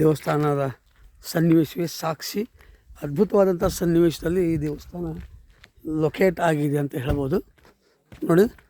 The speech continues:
ಇದು ದೇವಸ್ಥಾನ, ಇದ್ರ ಹಿಂದೆನೇ ಹೀಗೆ ಗೋಡೆ ರೂಪದಲ್ಲಿ, ಪ್ರಪಾತದ ರೂಪದಲ್ಲಿ ಪಶ್ಚಿಮ ಘಟ್ಟ ನಿಂತಿದೆ. ಅಲ್ಲಿಂದ ಗೋವಾ ರಾಜ್ಯನೇ ಅದು. ಇದು ಈಗ ಕಡೆ ಇದು ಕರ್ನಾಟಕವೇ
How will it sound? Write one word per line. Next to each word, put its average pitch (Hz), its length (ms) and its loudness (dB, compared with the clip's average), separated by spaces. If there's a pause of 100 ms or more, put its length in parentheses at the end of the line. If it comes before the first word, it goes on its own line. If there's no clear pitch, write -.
(480)
ಇದು 202 120 0 (100)
ದೇವಸ್ಥಾನ, 170 480 2 (180)
ಇದ್ರ 214 180 2 (200)
ಹಿಂದೆನೇ 269 520 6 (540)
ಹೀಗೆ 269 240 6 (140)
ಗೋಡೆ 262 260 10 (140)
ರೂಪದಲ್ಲಿ, 233 420 -2
ಪ್ರಪಾತದ 196 540 -6
ರೂಪದಲ್ಲಿ 190 400 -2 (240)
ಪಶ್ಚಿಮ 175 300 0
ಘಟ್ಟ 160 320 0
ನಿಂತಿದೆ. 160 300 2 (440)
ಅಲ್ಲಿಂದ 190 280 6 (120)
ಗೋವಾ 202 280 8
ರಾಜ್ಯನೇ 170 460 4
ಅದು. 170 120 0 (1040)
ಇದು 196 140 2
ಈಗ 196 320 4
ಕಡೆ 208 160 6
ಇದು 214 160 2
ಕರ್ನಾಟಕವೇ 220 520 4